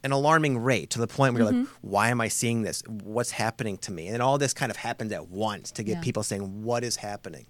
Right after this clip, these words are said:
Speaker 2: Right.
Speaker 1: And then they go and they look, and they, they look online, and if they're fortunate, they, and most people at the right time do, they come to find out other people are having the same experience, these same, these same life changes,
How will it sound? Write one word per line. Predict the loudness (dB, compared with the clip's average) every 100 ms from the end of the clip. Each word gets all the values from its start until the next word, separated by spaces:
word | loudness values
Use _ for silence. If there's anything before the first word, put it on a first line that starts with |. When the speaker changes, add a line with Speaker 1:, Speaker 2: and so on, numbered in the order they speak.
| -14
Speaker 2:
Right. | -4 -4 -2
Speaker 1:
And | 0
then | 2
they |
go | 4
and | 2
they | 2
look, | 0 -2
and | -2
they, | -6
they | -6
look | -6 -4
online, | -6 -6 -6 -4
and | -6 -8 -14 -16
if | -6
they're | -6
fortunate, | 0 0 0 0
they, | 0 -2
and | -4 -4 0
most | 2 2
people | 0 0
at | -2
the | -2
right | -4 -2
time | -4 -2
do, | -2 -2
they | -2
come | -2 -2
to | -2
find | -2 -2 2
out | 4 2 0 -12 -20 -20 _ _ _ -6
other | 0 0
people | 0 -2 -2
are | -2
having | 0 0 2 -2
the | -2
same | -2 -2 -2
experience, | -6 -2 0 0 0
these | -2
same, | -2 -2 -4 -8
these | -8 -6
same | -6 -6 -4 -4 -6 -12 -12
life | -4 -2 -4 -4
changes, | -2 0 -2 -2 -2 -4